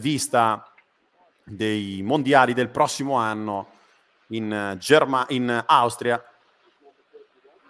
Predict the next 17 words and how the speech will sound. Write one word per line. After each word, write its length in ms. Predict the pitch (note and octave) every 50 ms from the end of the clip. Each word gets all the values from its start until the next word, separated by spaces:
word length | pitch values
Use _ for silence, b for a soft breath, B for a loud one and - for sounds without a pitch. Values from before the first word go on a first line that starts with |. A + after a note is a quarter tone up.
| _ _ _ _ _ _ _ _ _ _ _ _
Si 100 | _ -
pronunciano 420 | F#2+ G2+ G2+ G#2+ A2+ A2 A2+ G#2+ G#2
davvero 280 | G#2 G#2+ A#2+ B2+ A#2+
molto 340 | A2+ G#2+ A#2 C#3+ D#3 D#3 -
interessanti. 800 | D3 C3 C3+ D3 D3 D3 - - - G#2+ F#2 F#2+ F#2+ - A2 G2+
Questa 260 | C#3 C3 - - B2
è 20 |
la 120 | A#2 C#3+ C#3+
classifica, 680 | D3+ D#3 C3+ - - D3+ D3+ A#2+ C#3 C3+ - C#3+ B2
migliore 260 | A#2 A2+ B2 D#3+ E3
dell'azzurra 420 | C#3 B2+ B2+ A#2 A#2+ C#3+ D3 C3+
al 100 | B2+ B2
momento 760 | B2 C3+ C3 C3+ C#3 C#3 C#3 B2+ - C3+ C3 B2+ B2 A2+ B B B B B B B -
Emilia 340 | A2 A2+ C#3 E3+ E3+ D#3+
Montinelli, 680 | C#3+ C3+ D#3 F3 D#3 E3+ E3 D#3 C#3+ C#3+ D3+ D#3 D3 B2+
che 100 | - A2+
però, 460 | G2 A2 G2+ A2 A2+ A2+ A2 G#2 B